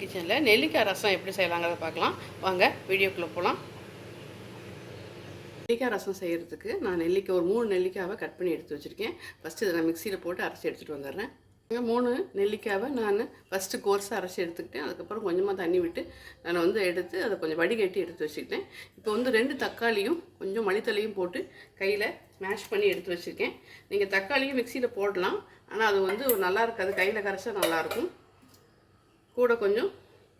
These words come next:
புளி தண்ணி கொஞ்சம் குறைச்சிக்கலாம், ஏன்னா நெல்லிக்காய் போடுறதுனால. இப்போ நம்ம ரசப்பொடி, ரசப்பொடி வந்து மல்லி, மிளகு, சீரகம், மிளகா, பெருங்காயம்லாம் போட்டது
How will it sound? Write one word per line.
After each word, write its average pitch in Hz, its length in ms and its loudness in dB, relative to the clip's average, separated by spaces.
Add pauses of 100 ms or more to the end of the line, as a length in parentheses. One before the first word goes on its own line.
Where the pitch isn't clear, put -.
(360)
புளி 208 200 -6
தண்ணி 180 240 2 (400)
கொஞ்சம் 254 240 -2
குறைச்சிக்கலாம், 240 560 2
ஏன்னா 240 160 2
நெல்லிக்காய் 208 400 2
போடுறதுனால. 170 400 -2 (2750)
இப்போ 190 180 -12
நம்ம 190 200 -2 (920)
ரசப்பொடி, 247 440 -6 (160)
ரசப்பொடி 214 440 -6
வந்து 226 220 0
மல்லி, 214 320 0 (200)
மிளகு, 196 360 2
சீரகம், 202 400 2 (760)
மிளகா, 196 280 -2 (300)
பெருங்காயம்லாம் 196 640 4
போட்டது 170 280 0